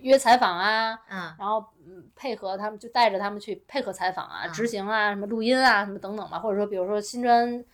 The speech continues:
Speaker 1: 新专辑发布的一些活动策划啊，
Speaker 2: 嗯。
Speaker 1: 还有新专辑的一些策划、创意什么的。
Speaker 2: 嗯。嗯，你都合作过哪些乐队？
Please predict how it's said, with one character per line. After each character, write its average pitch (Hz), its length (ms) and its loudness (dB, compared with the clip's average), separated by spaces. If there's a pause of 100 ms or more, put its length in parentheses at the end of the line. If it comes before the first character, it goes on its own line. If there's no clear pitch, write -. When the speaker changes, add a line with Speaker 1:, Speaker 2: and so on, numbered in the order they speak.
(260)
Speaker 1:
新 - 220 -8
专 254 160 4
辑 254 60 2
发 247 180 4
布 240 160 -2
的 202 120 0
一 - 20 -2
些 220 80 -4
活 214 140 -6
动 220 100 -6
策 240 180 -6
划 247 200 0
啊， 190 280 -4
Speaker 2:
嗯。 175 240 -20
Speaker 1:
还 220 120 -2
有 220 80 2
新 269 180 -4
专 277 160 4
辑 214 140 -2
的 254 120 4
一 220 40 2
些 196 260 0
策 190 180 -4
划、 170 220 -4
创 202 260 -4
意 185 220 -2
什 - 80 -14
么 - 140 -20
的。 - 80 -20
Speaker 2:
嗯。 - 60 -18 (120)
嗯， 185 40 -12
你 190 40 -8
都 254 80 -4
合 226 160 -4
作 233 140 0
过 226 80 2
哪 147 100 -8
些 185 120 -8
乐 165 120 -4
队？ 147 220 -16